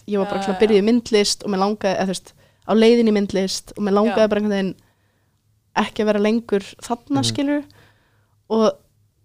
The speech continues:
Speaker 1: ég held ég hafi bara þurft athygli frá þér. Og ég var bara, "Ég fer í burtu,"
Speaker 2: Ég
Speaker 1: og þú
Speaker 2: er
Speaker 1: veist eitthvað,
Speaker 2: farin.
Speaker 1: "Ok,
Speaker 3: Já.
Speaker 1: ég hef ekki bara gett saman," ég eitthvað, "Jú, það er bara allt í lagi."
Speaker 2: Classic Jóhanna move,
Speaker 1: Ég veit.
Speaker 2: sko.
Speaker 3: Mhm.
Speaker 1: Guilt trip einhvern. Úps. En já, þannig að þá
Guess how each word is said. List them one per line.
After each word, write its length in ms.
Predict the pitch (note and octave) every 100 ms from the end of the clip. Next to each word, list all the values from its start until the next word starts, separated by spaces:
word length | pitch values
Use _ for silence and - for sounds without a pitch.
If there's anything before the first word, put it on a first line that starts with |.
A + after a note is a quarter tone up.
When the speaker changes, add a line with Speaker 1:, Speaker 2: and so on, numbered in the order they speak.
| _ _ _ - _ _
Speaker 1:
ég 160 | A3 A3+
held 180 | A#3+ -
ég 80 | B3
hafi 160 | A#3
bara 120 | A3
þurft 220 | - B3 -
athygli 340 | A#3+ G#3+ E3
frá 160 | E3+ E2
þér. 180 | - -
Og 100 | -
ég 80 | G#3
var 100 | F#3
bara, 160 | - - _ _ - - - _ _ _ -
"Ég 180 | C4+ D#4+
fer 200 | C#4 C4+
í 100 | C4
burtu," 280 | - C4+ -
Speaker 2:
Ég 40 | G3+
Speaker 1:
og 40 |
þú 40 | A3+
Speaker 2:
er 40 |
Speaker 1:
veist 80 | G#3+
eitthvað, 280 | A3 G#3+ C4+
Speaker 2:
farin. 240 | C#4 C4+ C#4 _ _ _
Speaker 1:
"Ok, 80 | A3
Speaker 3:
Já. 60 | A3
Speaker 1:
ég 140 | A3
hef 120 | A3+
ekki 120 | A3 G#3+
bara 100 | A3
gett 180 | A3+ A3+
saman," 240 | A#3 G#3
ég 100 | G3+
eitthvað, 360 | - - - - -
"Jú, 480 | A3+ B3 G#3+ A3+ G#4+
það 220 | - A#3+
er 40 |
bara 100 | G#3+
allt 180 | A3 A3+
í 40 | A#3+
lagi." 220 | G3+ E4+
Speaker 2:
Classic 40 | A#3+
Jóhanna 320 | B3 C4 B3
move, 220 | B3+ C#4
Speaker 1:
Ég 120 | A3 F#3+
veit. 100 | F#3
Speaker 2:
sko. 80 | A#3 -
Speaker 3:
Mhm. 200 | C3 A#2 A2 - -
Speaker 1:
Guilt 240 | G3+ - -
trip 200 | - G3
einhvern. 320 | F#3+ F#3+ G3 - _ - - - - -
Úps. 320 | F#3 - - - - - - -
En 380 | A3+ A3 A3 A3 -
já, 180 | D#3+
þannig 300 | F#3 - G#3
að 100 | G3+
þá 400 | - C4+ C#4 C4+